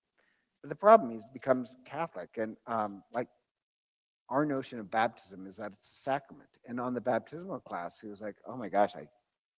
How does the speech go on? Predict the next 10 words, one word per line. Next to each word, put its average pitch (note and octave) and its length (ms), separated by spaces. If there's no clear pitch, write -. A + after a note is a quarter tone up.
like, G2 200
theirs D3+ 380
is - 120
just - 280
a G#2 60
dedication, A2+ 840
not G2 180
a G2+ 40
real G2 200
sacrament." - 540